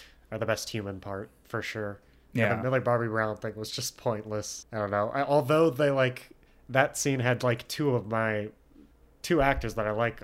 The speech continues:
Speaker 1: a lot, like, the conspiracy guy, Brian Tyree Henry, I like a lot, and the other dude who was, who's the kid from Hunt for the Wilder People.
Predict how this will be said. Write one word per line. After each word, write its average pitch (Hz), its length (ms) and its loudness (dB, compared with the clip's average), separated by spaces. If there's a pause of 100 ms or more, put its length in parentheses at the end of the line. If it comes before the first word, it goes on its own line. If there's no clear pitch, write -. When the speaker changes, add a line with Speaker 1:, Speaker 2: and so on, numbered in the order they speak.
(120)
Speaker 1:
a 104 80 -4
lot, 101 280 -4
like, 104 160 -4
the - 80 -6
conspiracy 113 460 -4
guy, 107 140 0
Brian 107 440 -2 (100)
Tyree 107 320 -2
Henry, 101 300 -6
I 101 80 -4
like 107 260 -4
a 123 60 -8
lot, 107 480 -4
and 113 220 0
the 113 100 -2
other 113 280 4
dude 104 480 -2
who 107 220 -4
was, 104 420 -6 (220)
who's 110 160 -8
the 107 100 -6
kid 117 300 -2
from 107 400 -2
Hunt 104 260 -6
for 113 120 -6
the 101 80 -4
Wilder 98 340 -4
People. 92 440 -12